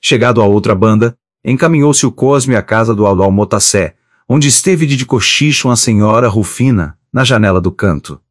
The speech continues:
Do que aí o levou, e da espécie de comércio que havia entre a matrona e o escrevente, saberemos a seu tempo, sendo que neste momento mal podemos acompanhar o rapaz na disparada em que vai,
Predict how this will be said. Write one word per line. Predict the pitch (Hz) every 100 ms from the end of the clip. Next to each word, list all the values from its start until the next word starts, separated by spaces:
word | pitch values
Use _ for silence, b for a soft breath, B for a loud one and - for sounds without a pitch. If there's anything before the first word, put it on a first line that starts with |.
| _ _ _ _ _ _ -
Do | 120
que | 120
aí | 170
o | 131
levou, | 98 107 127 143 - _
e | 113
da | 110
espécie | 107 - 117 120 117
de | 104
comércio | - 95 101 120 - 92
que | 87
havia | 110 92 127 113
entre | 110
a | 113
matrona | 107 95 113 117 107
e | 104
o |
escrevente, | 104 - 110 95 120 156 - _ _ _
saberemos | - 165 160 170 170
a | 165
seu | 131
tempo, | 113 120 120 147 139 _ _ _ _ _ -
sendo | - 170 147
que | 135 127
neste | 127 - 123
momento | 113 117 113 104
mal | 110 120
podemos | - 98 117 123 113 104 117 113
acompanhar | 107 107 98 101 107 113
o |
rapaz | 95 90 117 120 107
na | 107
disparada | 113 - 104 104 123 123
em |
que | 113
vai, | 107 95 98 120